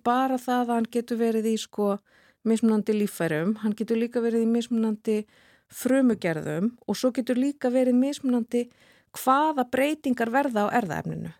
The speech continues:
Þannig að það þarf að vera, þú veist, við vitum ekkert alltaf að hverju við erum að leita og það að fara í skimun fyrir stökkbreyttu K ras, að það, hérna, og fá neikvætt svar,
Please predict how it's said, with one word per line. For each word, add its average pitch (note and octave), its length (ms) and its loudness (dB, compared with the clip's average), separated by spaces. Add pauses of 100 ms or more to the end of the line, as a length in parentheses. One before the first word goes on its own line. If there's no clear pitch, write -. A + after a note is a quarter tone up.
Þannig G#3 220 2
að G3+ 60 -4
það A3 160 0
þarf C4+ 220 2
að B3 100 0
vera, B3+ 280 2 (720)
þú - 120 -4
veist, A#3 140 -2
við A#3 140 4
vitum C#4 420 2
ekkert B3 220 -2
alltaf - 420 -4
að B3+ 220 2
hverju A#3 260 0
við A3 80 2
erum G#3+ 140 2
að A3+ 120 0
leita - 480 -4 (480)
og F#3 120 -6
það A#3+ 360 2
að B3 80 -8
fara A#3+ 480 0 (520)
í G#3+ 120 0
skimun A#3 720 2 (100)
fyrir G#3+ 600 2
stökkbreyttu A3 720 -4
K A3 240 0 (100)
ras, F#3+ 420 -2 (580)
að G#3 160 -2
það, A#3+ 300 4 (380)
hérna, G#3+ 460 0
og A3 140 0
fá A#3 180 4
neikvætt A#3 560 0
svar, A3+ 360 -4